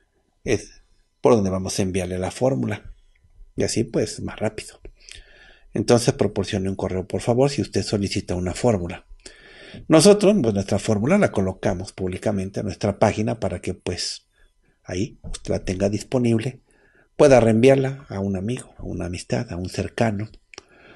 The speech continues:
o bien adquiera su fórmula directamente en la tienda en línea para que le llegue hasta las puertas de su hogar,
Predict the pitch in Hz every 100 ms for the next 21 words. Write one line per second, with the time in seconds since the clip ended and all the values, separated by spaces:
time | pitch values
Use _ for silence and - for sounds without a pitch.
0 | - 165 165 240 247 - - - _ _
1 | _ _ _ - - 110 - 113 120 143
2 | - 101 113 113 - - 104 101 135 101
3 | 95 - 98 95 101 107 95 - 101 104
4 | 117 110 117 127 - 85 - 92 90 92
5 | 90 - 87 82 - 95 - - 85 -
6 | 90 92 143